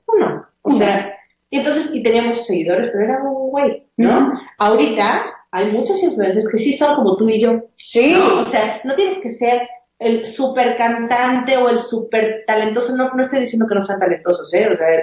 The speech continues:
Speaker 1: hay de todo. Pero, pero no tienes que hacer algo tan extraordinario para pegarle. El tema es que tienes que pegarle. Tampoco le pegan todos,
Speaker 2: Tampoco
Speaker 1: ¿no?
Speaker 2: le pegan todos, exactamente.
Speaker 1: Le pegan más,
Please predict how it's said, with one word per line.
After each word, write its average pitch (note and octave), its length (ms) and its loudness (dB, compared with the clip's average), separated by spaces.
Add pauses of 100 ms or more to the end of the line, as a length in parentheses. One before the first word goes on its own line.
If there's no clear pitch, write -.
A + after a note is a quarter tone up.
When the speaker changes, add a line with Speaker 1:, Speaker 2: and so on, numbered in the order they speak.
(120)
Speaker 1:
hay F#3+ 200 2
de G#3 60 0
todo. - 360 0 (400)
Pero, F#3+ 420 4
pero A3 200 4
no B3+ 100 0
tienes F4 240 2
que B3 100 -4
hacer B3 200 0
algo B3+ 320 2
tan C4+ 200 -2
extraordinario E3 1040 -4 (500)
para A3 520 2 (160)
pegarle. A#3+ 720 0 (640)
El G3 200 -8
tema C4 180 -4
es C4+ 80 -8
que - 80 -16
tienes A#3+ 200 -4
que A#3 80 -2
pegarle. A3 520 -2 (440)
Tampoco G3+ 300 -2
le C4 100 4
pegan G#3 240 4
todos, A3+ 560 0
Speaker 2:
Tampoco - 280 2
Speaker 1:
¿no? - 80 4
Speaker 2:
le A#3 60 4
pegan F3+ 200 2
todos, - 360 0
exactamente. - 580 0
Speaker 1:
Le C#4+ 60 0
pegan D#4+ 200 2
más, - 520 -6